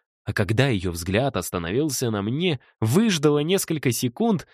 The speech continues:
словно не верила своим глазам, и побежала в мою сторону. Арчин. Драконы расступались перед моей эрой, почтенно склонив голову,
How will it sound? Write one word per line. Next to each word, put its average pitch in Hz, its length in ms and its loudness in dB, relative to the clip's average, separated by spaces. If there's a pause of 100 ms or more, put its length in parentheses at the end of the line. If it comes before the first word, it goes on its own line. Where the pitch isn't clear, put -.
(200)
словно 139 640 2
не 139 200 2
верила 135 500 2
своим 113 400 0
глазам, 101 500 -2 (280)
и 156 80 0
побежала 117 640 0
в 95 80 -4
мою 98 240 -2
сторону. 80 520 -10 (600)
Арчин. 127 560 0 (400)
Драконы 104 460 2
расступались 147 800 0
перед 95 240 -2
моей 98 420 0
эрой, 143 380 0 (260)
почтенно 180 560 2
склонив 131 540 0
голову, 160 480 0